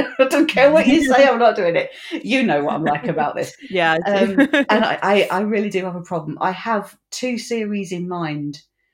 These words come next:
Speaker 1: um, at the moment, and they're just playing around in the back of my mind. One comes to the forefront, and then I can't decide what to do with it,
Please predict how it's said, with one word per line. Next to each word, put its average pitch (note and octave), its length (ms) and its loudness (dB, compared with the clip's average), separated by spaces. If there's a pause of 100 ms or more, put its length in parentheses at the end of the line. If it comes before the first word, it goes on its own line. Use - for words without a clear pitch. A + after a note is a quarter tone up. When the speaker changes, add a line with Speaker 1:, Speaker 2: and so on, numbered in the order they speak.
(400)
Speaker 1:
um, F3+ 420 -8
at E3+ 120 -8
the E3 80 -8
moment, D#3 560 -6 (220)
and E3+ 300 -6
they're F3+ 140 -6
just G3+ 360 -8
playing G3+ 380 -4
around F#3+ 400 -4
in F3+ 80 -8
the F3 60 -8
back E3+ 240 -10
of F3 60 -10
my E3 100 -4
mind. D#3 340 -6
One G3+ 260 2
comes G#3 300 -4
to G3+ 100 -4
the F#3+ 80 -4
forefront, F3+ 720 -6
and E3+ 100 -6
then E3+ 120 -6
I E3 60 -8
can't D#3 220 -6
decide D3+ 280 -10
what - 160 -10
to - 80 -20
do C#3+ 160 -10
with C#3+ 100 -8
it, D3 160 -10